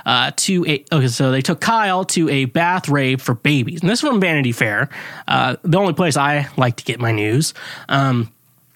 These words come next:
Grimes, whose real name is Claire Boucher and now goes simply by C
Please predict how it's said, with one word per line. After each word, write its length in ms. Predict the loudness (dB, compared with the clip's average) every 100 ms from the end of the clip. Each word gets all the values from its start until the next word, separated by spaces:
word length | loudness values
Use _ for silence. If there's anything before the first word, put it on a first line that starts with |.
| _ _
Grimes, 520 | 0 2 2 0 0
whose 220 | 0 0
real 260 | 2 0 2
name 240 | 0 0
is 140 | 0 -2
Claire 320 | -2 -2 0
Boucher 600 | 0 0 0 0 -2 -2 -6 -4
and 180 | 0 2
now 180 | 2 0
goes 240 | 0 0
simply 320 | 0 0 0
by 260 | 2 2 0
C 520 | -2 -2 0 0 -2